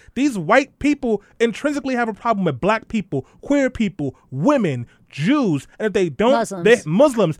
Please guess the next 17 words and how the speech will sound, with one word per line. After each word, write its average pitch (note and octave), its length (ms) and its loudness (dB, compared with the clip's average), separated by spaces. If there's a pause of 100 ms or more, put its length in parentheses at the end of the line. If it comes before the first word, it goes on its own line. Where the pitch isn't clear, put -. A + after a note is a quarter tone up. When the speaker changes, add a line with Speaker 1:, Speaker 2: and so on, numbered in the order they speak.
(160)
Speaker 1:
if G3 120 -4
they G3+ 160 0
don't, A3+ 320 2
they A#3+ 100 2
have F#3+ 280 0
let A#3 340 0
other C4 220 4
racist F#3 480 -2
white G#3 300 -2
people B3+ 440 -2 (140)
speak - 460 -2
up B3 100 2
because G3+ 260 -4
they F#3 120 0
want G3+ 260 -4
their G3 140 0
votes. G3+ 320 2